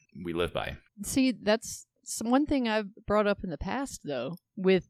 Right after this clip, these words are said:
Speaker 2: e-bikes becoming so popular and more and more people getting e-bikes, I feel like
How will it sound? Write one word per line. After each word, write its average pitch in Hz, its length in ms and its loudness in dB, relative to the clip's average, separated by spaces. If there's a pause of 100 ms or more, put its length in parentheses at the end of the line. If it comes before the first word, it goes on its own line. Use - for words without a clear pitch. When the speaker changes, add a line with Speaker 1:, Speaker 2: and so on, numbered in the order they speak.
(100)
Speaker 2:
e-bikes 208 560 2
becoming 165 480 0
so 165 380 2
popular 156 760 -6 (120)
and 170 220 2
more 185 240 6
and 196 80 2
more 185 180 6
people 175 300 0
getting 147 320 -2
e-bikes, - 680 -8 (160)
I 196 180 6
feel 208 300 2
like 151 320 2